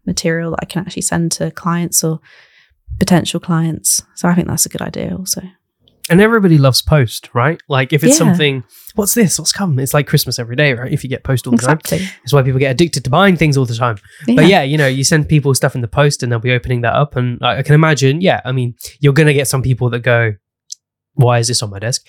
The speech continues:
Speaker 2: But you're gonna get other people that go, "Oh, this is actually really, really cool." And they might give you a call or they might get in touch. I think,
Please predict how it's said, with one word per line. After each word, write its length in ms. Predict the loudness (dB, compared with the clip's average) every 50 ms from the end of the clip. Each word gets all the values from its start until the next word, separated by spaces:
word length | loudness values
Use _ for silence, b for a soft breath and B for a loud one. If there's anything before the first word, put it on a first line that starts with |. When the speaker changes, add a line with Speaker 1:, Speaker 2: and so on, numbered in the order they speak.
| B B B B _
Speaker 2:
But 100 | 4 4
you're 120 | 4 4
gonna 160 | 4 2 0 0
get 120 | 0 -2
other 140 | -2 -2 0
people 260 | 0 0 0 0 -2
that 100 | -2 -2
go, 300 | 0 2 4 4 4 2
"Oh, 280 | 2 2 2 2 2 2
this 100 | 0 0
is 80 | 0 0
actually 280 | -2 -2 -2 0 2
really, 520 | 2 4 4 4 2 2 2 2 0 -2 _ _ _ _ _ _ _ _ _ 0
really 140 | 0 0 2
cool." 400 | 2 2 4 4 4 4 2 -2
And 100 | -2 0
they 80 | 0 2
might 240 | 2 2 2 0
give 180 | 0 -2 -2 0
you 120 | 0 -2
a 40 | -2
call 380 | 0 0 0 2 2 0 0 -2
or 60 | -2
they 120 | -2 -2 -2
might 200 | -2 -2 -2 -2
get 100 | -2 -4
in 100 | -2 0
touch. 340 | 0 0 0 0 -4 -10 B B B B B B
I 80 | 2 4
think, 280 | 4 4 2 0 -4